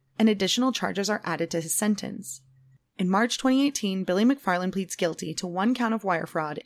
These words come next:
in what the U S Justice Department called a scheme to defraud investors, as well as a second count of wire fraud related to the scheme to defraud the ticket vendor. In October twenty eighteen, Billy is sentenced to six years in prison,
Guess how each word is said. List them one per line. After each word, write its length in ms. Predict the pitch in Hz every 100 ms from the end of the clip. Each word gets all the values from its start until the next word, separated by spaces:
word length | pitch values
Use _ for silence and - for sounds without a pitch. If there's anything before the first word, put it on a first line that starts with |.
| -
in 80 | 208
what 140 | 208
the 100 | 170
U 280 | 165 226 277
S 160 | 269
Justice 400 | - 196 185 190
Department 420 | 180 175 170 160 170
called 160 | 165
a 60 | 170
scheme 460 | - - 190 208
to 120 | 202 170
defraud 460 | 170 - 180 175
investors, 640 | 185 180 160 - - - - - -
as 140 | 202 190
well 300 | 196 180 180
as 140 | 185
a 40 | 175
second 420 | - 254 277 233
count 220 | - 165
of 120 | 160
wire 240 | 160 139 143
fraud 360 | - 147 139
related 380 | 170 180 180 190
to 80 | 208
the 80 | 180
scheme 460 | - - 175 165
to 120 | 170 -
defraud 460 | 175 - 147 143
the 80 | 208
ticket 380 | 208 330 - -
vendor. 440 | - - - 214 _ _ _ -
In 120 | 196
October 540 | 180 175 - 196 240
twenty 340 | 262 - 196 247
eighteen, 580 | 220 226 - 175 165 165 -
Billy 260 | 196 254
is 80 | 247
sentenced 600 | - 190 180 185 175 - -
to 100 | -
six 500 | 175 - 226 226 -
years 280 | 196 185 190
in 100 | 202
prison, 420 | - 160 160 160